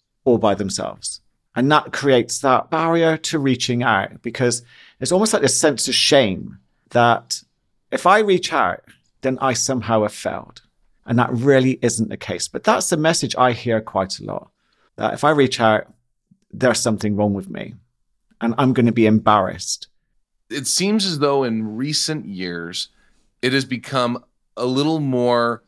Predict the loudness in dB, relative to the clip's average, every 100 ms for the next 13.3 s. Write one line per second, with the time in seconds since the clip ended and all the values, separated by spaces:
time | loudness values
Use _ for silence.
0 | _ _ -14 -8 -4 -2 -4 -4 -6 -2
1 | -4 -4 -8 -10 -6 -2 -2 -2 -8 -4
2 | -2 -2 -6 -10 -6 -6 -6 -6 -4 -4
3 | -6 -6 -6 -6 -6 -6 -6 -8 -14 _
4 | _ _ _ _ _ -2 0 0 0 0
5 | -2 -4 -2 0 0 -2 -8 -6 -6 -6
6 | -6 -10 -12 -12 -12 -10 -8 -8 -10 -16
7 | _ _ _ _ -10 -4 0 2 0 0
8 | -2 -2 -4 -8 -10 -8 -8 -6 -8 -10
9 | -18 -20 _ _ _ -8 -4 -4 -6 -8
10 | -6 -4 -4 -4 -6 -6 -8 -8 -10 _
11 | _ -2 -2 -2 -4 -6 -12 -10 -12 -10
12 | -10 -10 -10 -12 -10 -12 -10 -8 -8 -8
13 | -12 -18